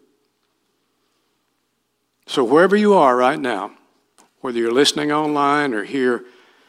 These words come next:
he's been there. He's done it. He understands, and he's there to help. And one day,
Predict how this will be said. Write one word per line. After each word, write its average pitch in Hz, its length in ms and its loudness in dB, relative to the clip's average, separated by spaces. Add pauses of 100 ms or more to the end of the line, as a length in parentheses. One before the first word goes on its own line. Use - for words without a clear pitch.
(1800)
he's 120 240 -4
been 123 260 -6
there. 92 260 -14 (580)
He's 110 200 -10
done 110 260 -6
it. 101 260 -14 (880)
He 117 220 -4
understands, 117 840 -6 (440)
and 110 220 -12
he's 113 200 -4
there 113 220 -6
to 127 80 -8
help. 107 300 -10 (880)
And 95 140 -14
one 165 240 -4
day, 98 360 -10